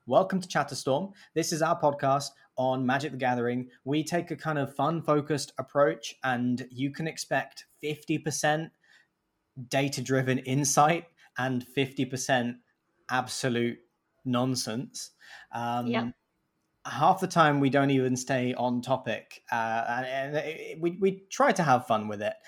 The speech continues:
Speaker 1: uh, and we like to interact with you guys a lot as well. So when we plug our socials, uh, do reach out, message us, uh, s-, tweet us, things like that. W-, we're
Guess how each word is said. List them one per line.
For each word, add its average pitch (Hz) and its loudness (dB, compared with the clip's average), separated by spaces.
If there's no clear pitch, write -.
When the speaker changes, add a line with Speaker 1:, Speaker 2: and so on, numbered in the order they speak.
Speaker 1:
uh, 127 -2
and 151 2
we 190 6
like 220 6
to 220 -4
interact 160 2
with 123 -2
you 120 -2
guys 110 -2
a 117 -6
lot 104 -6
as 110 -8
well. 113 -2
So 120 -4
when 131 -4
we 131 -4
plug 156 4
our 135 6
socials, 123 -4
uh, - -8
do 220 -4
reach 233 0
out, 180 0
message 151 -4
us, - -4
uh, 117 -2
s-, 123 -12
tweet 151 -2
us, 120 -2
things 127 -4
like 123 0
that. 113 0
W-, 127 -10
we're 135 -6